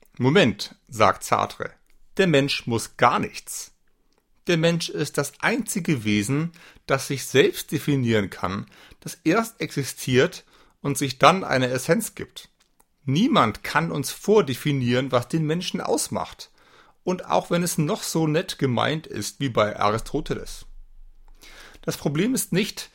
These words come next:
dass Sartre diesen Versuch sozusagen unverschämt findet. Was maßt dieser Aristoteles sich da an, mein Leben zu definieren? Das ist nicht der zentrale Punkt, sondern es ist gar nicht möglich, den Menschen zu definieren,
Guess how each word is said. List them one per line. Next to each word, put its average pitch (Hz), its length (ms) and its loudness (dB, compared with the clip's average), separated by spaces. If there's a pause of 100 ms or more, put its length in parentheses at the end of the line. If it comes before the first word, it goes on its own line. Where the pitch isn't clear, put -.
(280)
dass 135 240 0
Sartre 143 580 0
diesen 135 260 -4
Versuch 151 380 -2
sozusagen 131 560 2
unverschämt 107 720 -2
findet. 104 540 -2 (400)
Was - 260 -4
maßt 123 600 0
dieser 123 260 0
Aristoteles 120 680 -2
sich 127 140 -6
da 113 120 0
an, 143 180 0
mein 117 180 2
Leben 196 240 -2
zu - 80 -8
definieren? 110 580 -6 (680)
Das 147 180 -6
ist 170 160 -8
nicht 196 180 -4
der 190 120 -2
zentrale 175 640 2
Punkt, - 420 -4
sondern 160 560 2 (340)
es 147 140 -6
ist - 340 -6
gar 135 180 8
nicht 147 280 -2 (140)
möglich, 147 720 0
den 127 180 0
Menschen 123 420 0
zu - 100 -8
definieren, 107 760 -2